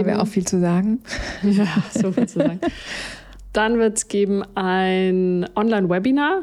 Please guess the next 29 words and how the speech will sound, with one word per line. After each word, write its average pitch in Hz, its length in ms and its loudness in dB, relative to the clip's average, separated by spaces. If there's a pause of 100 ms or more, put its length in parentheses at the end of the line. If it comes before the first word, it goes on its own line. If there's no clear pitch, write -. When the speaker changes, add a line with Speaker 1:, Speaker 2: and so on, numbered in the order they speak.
Speaker 2:
Mhm. 170 240 4
Speaker 1:
ähm, 202 420 0
ein - 60 -2
Speaker 2:
Das - 80 -6
ist 190 100 -2
Speaker 1:
kostenfreies 220 920 -2
Speaker 2:
Ja. 190 140 -2
Speaker 1:
für, - 720 -4
zum 220 200 0
Thema, 214 580 0 (540)
ähm, 196 360 -2
wie 202 140 0
Coaches 240 600 0
und 196 300 -2
TherapeutInnen 202 920 -4
und 196 200 -4
so 202 80 -6
weiter, 190 500 -2 (120)
ähm, 175 840 -2
den 190 180 0
Atem 214 400 0
in 202 140 0
ihre 190 260 -2
Arbeit 202 320 0
mit 185 300 -4 (120)
Klientinnen 254 680 -4
integrieren 247 580 -2
können. 240 320 0
Speaker 2:
Mhm. 180 120 -2